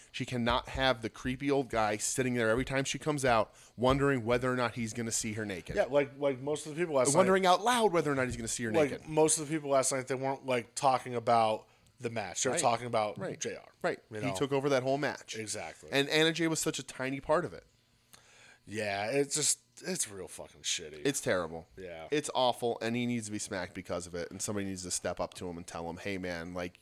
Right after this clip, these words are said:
Speaker 1: you know, somebody w-, somebody with the pull." It's never gonna be Jericho 'cause Jericho's a
Speaker 2: I don't
Speaker 1: douchebag.
Speaker 2: give a shit.
Speaker 1: But, like, uh, you know, and I don't know
Speaker 2: Like,
Speaker 1: about
Speaker 2: like,
Speaker 1: anybody
Speaker 2: you know
Speaker 1: else.
Speaker 2: what? Like,
Speaker 1: But it needs
Speaker 2: listen.
Speaker 1: to be somebody with pull, with who, who's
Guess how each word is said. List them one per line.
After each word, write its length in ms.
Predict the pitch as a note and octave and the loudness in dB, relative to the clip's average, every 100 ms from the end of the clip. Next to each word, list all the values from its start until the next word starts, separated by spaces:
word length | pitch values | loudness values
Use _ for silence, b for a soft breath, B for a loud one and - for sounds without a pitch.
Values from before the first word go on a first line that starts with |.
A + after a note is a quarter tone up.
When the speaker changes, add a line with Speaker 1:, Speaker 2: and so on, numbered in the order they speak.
| - | -12
Speaker 1:
you 200 | F#2+ G#2 | -6 -6
know, 140 | F2 B B | -6 B B
somebody 300 | - E3 G3 | 2 2 2
w-, 220 | E3+ D#3+ - | 0 -4 -2
somebody 320 | - F3+ F#3 | -4 -2 -4
with 400 | A#2 D3 D3 - B2 | 0 0 0 -14 -10
the 80 | A#2+ | -6
pull." 400 | C3 F3 F#3+ - _ b b | -2 0 0 -4 _ b b
It's 60 | - | -4
never 120 | D3+ | -2
gonna 100 | G#2+ | -2
be 60 | |
Jericho 440 | F2+ E2+ E2+ - G#2 | -6 -6 -8 -6 -6
'cause 200 | - G#2+ | -6 -8
Jericho's 580 | - A#2 A2 G#2 F#2 - | -2 -2 -2 -6 -6 -12
a 40 | |
Speaker 2:
I 20 | G2+ | -8
don't 120 | G#2 | -8
Speaker 1:
douchebag. 140 | F2 - | -8 -14
Speaker 2:
give 120 | E2+ | -10
a 20 | |
shit. 260 | - G2 G2 | -10 -8 -6
Speaker 1:
But, 100 | B2+ | 0
like, 240 | C3+ A#2 - | 0 -2 -6
uh, 80 | G#2+ - | -6 -6
you 100 | F2+ | -2
know, 80 | C3+ | 0
and 140 | - D#3+ | 2 4
I 60 | |
don't 100 | F#3 | 4
know 100 | F#3+ | 4
Speaker 2:
Like, 80 | G3 | 4
Speaker 1:
about 80 | D#3 | 6
Speaker 2:
like, 40 | - | 4
Speaker 1:
anybody 180 | - E3 | 4 4
Speaker 2:
you 60 | |
know 40 | E3+ G3 | 4 2
Speaker 1:
else. 120 | G3+ | 2
Speaker 2:
what? 40 | F3 | 4
Like, 200 | D3+ C#3+ | 4 4
Speaker 1:
But 80 | D3 | 4
it 40 | |
needs 100 | D#3+ | 4
Speaker 2:
listen. 140 | D#3+ F3 | 4 2
Speaker 1:
to 60 | |
be 120 | F3 F3+ | -2 -2
somebody 560 | - D3+ D3 C3+ B2+ | 0 0 0 -2 -4
with 420 | - A#2+ C3 C#3+ - | -10 -4 -2 -2 -2
pull, 440 | C#3 C3+ B2 A2+ | 2 4 2 0
with 200 | A#2+ C#3 | -2 -2
who, 300 | - C#3 C3 G#2 | -2 -4 -4 -2
who's 260 | C#3 B2 | 0 0